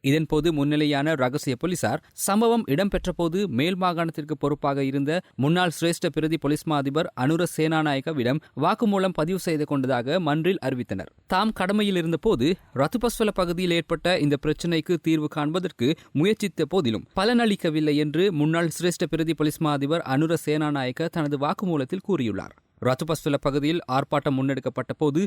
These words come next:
அப்பகுதியில் இராணுவத்தினரை வரவழைத்தது யார் என்பது பற்றி தனக்கு எதுவும் தெரியாது என்றும் முன்னாள் பிரதி போலீஸ் மா அதிபர் அனுர சேனாநாயக்க தெரிவித்திருப்பதாகவும் ரகசிய போலீசார் மன்றில் தெரியப்படுத்தினர். இந்த சந்தர்ப்பத்தில் முன்னிலையான அரசு சட்டத்தரணி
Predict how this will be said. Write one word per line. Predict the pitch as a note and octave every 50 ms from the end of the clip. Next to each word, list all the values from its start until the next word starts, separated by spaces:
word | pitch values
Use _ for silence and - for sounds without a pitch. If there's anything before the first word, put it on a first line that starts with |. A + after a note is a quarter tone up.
| - _ -
அப்பகுதியில் | - E3 D3+ G#3+ G#3 G#3 A3 G#3 A3+ A#3+ G#3+
இராணுவத்தினரை | D#3 D#3 D#3+ F#3 A3 A#3+ A#3+ - A3 G3+ G3+ F#3+ G#3 G#3+ - -
வரவழைத்தது | C#3 C#3+ D#3+ F3+ F3+ F3 F3 E3+ - E3 D3+ E3 F#3 G#3 D#3
யார் | B2 C3+ C#3+ E3+ E3+ -
என்பது | C#3+ C#3+ C#3+ C#3+ C#3 C#3+
பற்றி | - G3 - - A#2+ A#2 C3+ D3 _ -
தனக்கு | - F#3 G#3 G#3+ - G#3+ A3 F3+
எதுவும் | B2+ C#3 D#3+ F3+ G3 F#3 D#3 -
தெரியாது | F3 E3+ G3+ G#3+ A3 G3+ E3+ E3 D3+
என்றும் | D3+ D3 C3 D3+ F3+ F#3+
முன்னாள் | D#3 C#3 C#3+ D#3 E3 E3 D#3+ -
பிரதி | D3+ C#3+ C#3 C#3+
போலீஸ் | - C3 C3+ - - C#3+
மா | C#3 C3+
அதிபர் | B2+ C3 C3 D#3 F3 - - _ - B2+
அனுர | C#3 F3 G#3 A3 A3 F#3+
சேனாநாயக்க | - - E3 E3 E3 D#3+ D#3 D#3 D3+ C#3+ C#3+ - E3+ E3 -
தெரிவித்திருப்பதாகவும் | - F#3 G3 G3+ G3+ - F#3 E3 D#3 - C#3 C#3 E3 F3+ - B2 A2 A#2 C3+ F3 E3 _ -
ரகசிய | C3+ C#3+ F3 G#3+ A#3+ - - A3+
போலீசார் | G3+ - F#3 F3 - - G3 F#3+ F#3 E3
மன்றில் | D#3+ D#3+ F3+ F#3 G3 G#3 F#3+ -
தெரியப்படுத்தினர். | - F#3 F#3+ F#3 - - A#2 A2+ - A2 G2+ - - _ - -
இந்த | D3+ F3 G#3 G3+ -
சந்தர்ப்பத்தில் | A3 A3+ A#3+ A3 - G#3+ - A3+ G#3+ G3 F3
முன்னிலையான | F3 F3 F3+ F#3 F#3 F3+ F3+ F3 E3+ F3 F#3 F3+
அரசு | C3+ D3+ D#3 E3 E3+ E3+ D3+
சட்டத்தரணி | - D3+ C3+ D#3 D3 - D#3+ D#3 D#3+ E3 F#3